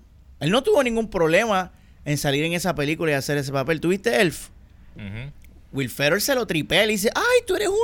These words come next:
Speaker 1: de los duendes de Santa." Y él se encabrona y le da una pela, pero se están mofando del co-, del estereotipo.
Speaker 2: Ajá.
Speaker 1: Y este ahora, cabrón, le da esta changuería bien cabrona.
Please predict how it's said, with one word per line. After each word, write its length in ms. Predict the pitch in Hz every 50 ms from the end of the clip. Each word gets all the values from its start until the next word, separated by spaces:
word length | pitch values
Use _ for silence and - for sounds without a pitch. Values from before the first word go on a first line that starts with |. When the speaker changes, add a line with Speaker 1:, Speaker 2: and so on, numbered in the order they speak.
| 453 494 494 494
Speaker 1:
de 60 | 494 466
los 180 | 453 453 427 -
duendes 440 | 415 466 494 494 - - 494 494
de 140 | - 494 453
Santa." 800 | - - - 370 427 494 539 539 - - 453 403 339 269 - - - - - - - - - - - - - - - - - - - - - - - - - -
Y 160 | - 139 139 135
él 100 | 135 131
se 120 | - 208
encabrona 840 | 208 208 208 - 196 170 151 135 131 131 143 160 185 196 202 196 175
y 40 | 160
le 100 | 147 131
da 120 | 127 131
una 240 | 143 165 170 151 -
pela, 240 | 135 156 190 226 220
pero 220 | 170 156 139 127
se 120 | - - 127
están 240 | - - 135 120
mofando 880 | 123 139 156 165 165 - - 139 143 175 214 233 214 180 175 196 - - - - - _ - - - - - -
del 280 | - 120 127 123 120 107
co-, 160 | - 117 110
del 300 | 113 120 117 113 110 107
estereotipo. 760 | 107 - - 120 107 110 107 98 - 190 262 285 - 160 120
Speaker 2:
Ajá. 300 | 104 90 95 117 156 - - - _ - - - - - - - - - - - - - - - - - - - - -
Speaker 1:
Y 140 | - 135 135
este 240 | 135 123 - - 175
ahora, 260 | 185 190 202 208 214 202
cabrón, 320 | 226 214 226 254 285 302
le 60 | 277 254
da 120 | 233 220
esta 180 | 226 220 - 254
changuería 680 | - 302 285 285 277 285 269 262 240 233 233 233 233 - _ _ - - - - - - - - - -
bien 140 | - 170 196
cabrona. 600 | - - 214 208 202 190 180 180 175 175 180 180